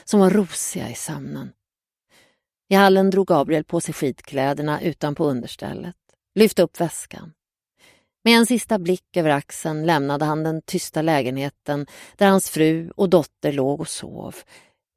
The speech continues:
Intet ont anande om att Gabriel tänkte svika dem igen.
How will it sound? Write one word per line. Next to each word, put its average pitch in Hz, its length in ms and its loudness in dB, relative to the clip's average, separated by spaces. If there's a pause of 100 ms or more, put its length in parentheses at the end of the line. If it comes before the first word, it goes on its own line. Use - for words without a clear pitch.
Intet 202 460 2
ont 185 380 -2
anande 147 480 -4
om 143 420 -6
att - 240 -6
Gabriel 170 500 2
tänkte 185 340 -6
svika - 600 -12
dem 143 300 -14
igen. - 480 -16